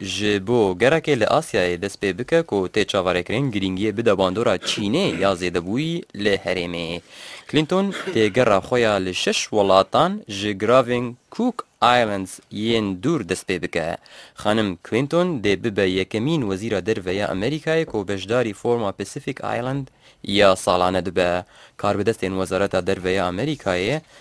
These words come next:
dibêjin di nav çend rawestgehên Clinton de dê danûstendin derbarê nakokiyên gerimbûyî navbera Çîn û cîranên wê li ser deryaya başûrî yê Çînê pê-, pê-, pêk werin.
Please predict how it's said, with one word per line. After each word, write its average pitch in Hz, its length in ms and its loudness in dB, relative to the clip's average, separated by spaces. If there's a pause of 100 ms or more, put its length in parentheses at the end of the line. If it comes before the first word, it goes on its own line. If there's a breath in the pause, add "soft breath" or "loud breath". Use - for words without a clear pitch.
(140 soft breath)
dibêjin 95 540 0
di 95 80 -2
nav 107 180 2
çend 120 280 -2
rawestgehên 92 540 -4
Clinton 147 400 -4
de 175 180 -2 (120)
dê 110 200 -2
danûstendin 135 640 0
derbarê 107 400 -2
nakokiyên 110 560 -6
gerimbûyî 113 640 -4
navbera 98 500 -2
Çîn 170 280 -2
û 113 100 -2
cîranên 104 500 -4
wê 180 140 -2 (340 soft breath)
li 107 80 0
ser 107 240 -2
deryaya 104 460 0
başûrî 90 520 -6
yê 92 60 -8
Çînê 98 500 -6 (340)
pê-, - 80 -10 (220)
pê-, - 100 -6 (100)
pêk 120 220 2
werin. 87 460 0